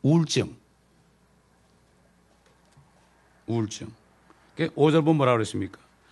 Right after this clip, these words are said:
"오, 내 혼아, 어찌하여 네가 낙담하느냐? 어찌하여 네가 내 안에서 불안해하느냐? 너는 하나님을 바라라. 그의 얼굴의 도우심으로 내가 여전히 그를 찬양하리라." 내 혼아.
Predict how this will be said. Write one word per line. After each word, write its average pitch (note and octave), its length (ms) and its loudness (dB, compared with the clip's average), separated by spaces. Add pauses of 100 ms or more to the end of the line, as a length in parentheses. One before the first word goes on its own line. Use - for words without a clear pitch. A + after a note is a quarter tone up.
(520)
"오, F3 440 8
내 E3 120 6
혼아, E3+ 320 6
어찌하여 E3+ 500 2
네가 D3+ 260 2
낙담하느냐? A2 680 0 (200)
어찌하여 F3 480 0
네가 D#3+ 280 2
내 D3 140 0
안에서 D3 520 -2
불안해하느냐? C#3 760 0 (420)
너는 C3 360 0
하나님을 C3 540 0
바라라. A#2 460 0 (420)
그의 C3 300 2
얼굴의 C3+ 420 0
도우심으로 B2+ 600 -2
내가 G#2+ 380 0 (300)
여전히 G2+ 440 0
그를 G2+ 360 -2
찬양하리라." F#2 1040 -8 (1200)
내 D3+ 160 6
혼아. D3 480 2